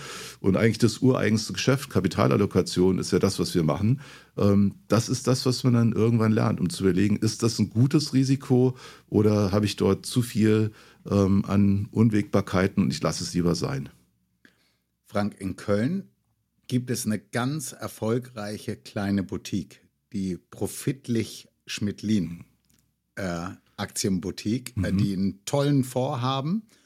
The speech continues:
Speaker 2: Und der Marc Profitlich, so viel ich weiß, hat ja auch mal bei euch gearbeitet.
Speaker 1: Ja, das war eine gute Zeit mit Marc Profitlich. Äh, das hat mir Spaß gemacht.
Speaker 2: Und unser erster Einspieler ist auch eine Frage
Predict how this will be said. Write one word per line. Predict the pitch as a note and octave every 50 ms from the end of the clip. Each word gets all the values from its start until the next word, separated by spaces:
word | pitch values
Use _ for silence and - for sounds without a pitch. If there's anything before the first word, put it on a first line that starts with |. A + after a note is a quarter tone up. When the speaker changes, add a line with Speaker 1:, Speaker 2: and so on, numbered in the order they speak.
| _ _ _ _ _ -
Speaker 2:
Und | - A2
der | G#2+ A2
Marc | A2+ A#2 B2 C3+ B2+ -
Profitlich, | - B2 G#2+ - - A2 G#2 - - D3 G3+ A#3 - - - -
so | - G#2 G#2+ A2
viel | - - A#2 G#2+ A2 -
ich | B2 A#2 A2 - -
weiß, | G#2+ A2 A2+ C3+ E3+ F3 - - -
hat | - A2+ - -
ja | C3+ A2+
auch | A2 A#2 - -
mal | - B2+ A#2+
bei | B2 B2 A#2+
euch | G#2+ A2+ A2+ G#2+ - - -
gearbeitet. | A#2+ A2 A2 C3+ D#3 D#3 C3 A#2 F#2+ F2 - - - - - - - - - - - - - -
Speaker 1:
Ja, | F#2+ F#2 - A#2+ - -
das | - G2+ G2+ - -
war | G#2 G#2
eine | A2 A2+ G2+
gute | E2+ A2+ A#2+ - A#2+
Zeit | - - - F#2+ G2+ G2 -
mit | F#2 F2+
Marc | F2+ F2 F2+ F2 -
Profitlich. | - E2+ - G2 - - - G#2 G2+ - -
Äh, | G2 F#2+ F#2 F#2 -
das | - F#2 F2+ - -
hat | F#2 - -
mir | G#2 F#2+
Spaß | - - E2+ D#2+ - - -
gemacht. | - D#2 D2 C#2+ - - - _ _ _ _ _ _ _ _ _ _ -
Speaker 2:
Und | A2+ A2 A2+ A#2+ - - _ _ _ _ _
unser | - B2 A#2 A2+ B2
erster | B2 A#2+ B2 C#3+ C3 - - C3+ B2+ -
Einspieler | C#3 D#3 F3+ G3 - - - - A#2 G#2+ A#2 C3 C#3+ D3+ - -
ist | D#3 D3 C3 C#3
auch | - C3 C3+ C3 A2+
eine | B2 C3 B2
Frage | B2 B2 B2+ C3+ D3 D3+ D#3 C#3 A#2+ F#2 -